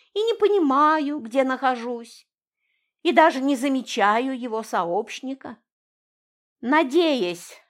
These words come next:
что я невольно растеряюсь в темноте, он, наверное, собирался взять меня голыми руками вместе с помощником,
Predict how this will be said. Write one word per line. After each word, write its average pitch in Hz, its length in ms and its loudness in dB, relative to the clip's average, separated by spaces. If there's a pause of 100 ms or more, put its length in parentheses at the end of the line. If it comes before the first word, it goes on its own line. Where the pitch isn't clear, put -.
что - 240 -10
я 208 220 -2
невольно 196 720 0
растеряюсь 320 800 0
в - 80 -20
темноте, 190 640 -12 (800)
он, 277 240 6
наверное, 247 560 0
собирался 254 720 0
взять 233 400 2
меня 226 280 -2
голыми 240 440 2
руками 254 560 2
вместе 196 460 -8
с - 100 -14
помощником, 240 840 0